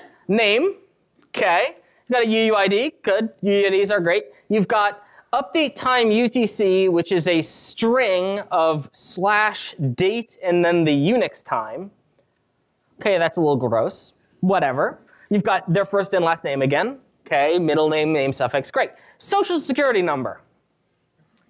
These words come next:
Huh. That's not good. Uh, investigation, oh great, investigator four nine seven nine did this investigation and this person was approved. Okay,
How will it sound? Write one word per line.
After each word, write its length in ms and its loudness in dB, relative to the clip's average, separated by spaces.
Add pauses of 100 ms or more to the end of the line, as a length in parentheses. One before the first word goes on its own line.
(1400)
Huh. 420 -4 (2250)
That's 280 -2
not 200 0
good. 400 0 (1120)
Uh, 280 0
investigation, 880 0
oh 180 0
great, 320 -2
investigator 920 0
four 340 -2
nine 260 0
seven 380 0
nine 240 4
did 160 2
this 180 -2
investigation 640 0
and 140 2
this 120 0
person 400 -2
was 180 0
approved. 500 -2 (960)
Okay, 540 0